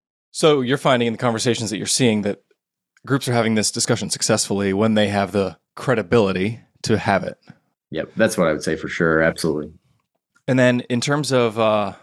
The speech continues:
Speaker 1: you know, what you see on, like, the staffing side, can you talk a little bit about what people are paying to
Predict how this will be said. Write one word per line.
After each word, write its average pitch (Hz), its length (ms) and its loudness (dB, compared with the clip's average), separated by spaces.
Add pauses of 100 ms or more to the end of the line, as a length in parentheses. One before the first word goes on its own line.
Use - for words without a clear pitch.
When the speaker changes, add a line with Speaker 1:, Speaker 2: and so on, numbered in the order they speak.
(220)
Speaker 1:
you 135 80 -4
know, 113 180 2
what 123 220 0
you 110 80 -4
see 123 160 -2
on, 113 80 0
like, 104 140 -4
the 113 80 -6
staffing 107 560 0
side, 104 280 -2
can 117 80 -6
you 110 60 -4
talk 143 200 -2
a 139 40 -8
little 131 160 0
bit 127 120 2
about 110 380 0 (1040)
what 123 480 0
people 135 260 0
are 113 100 4
paying 131 460 2
to 104 400 -2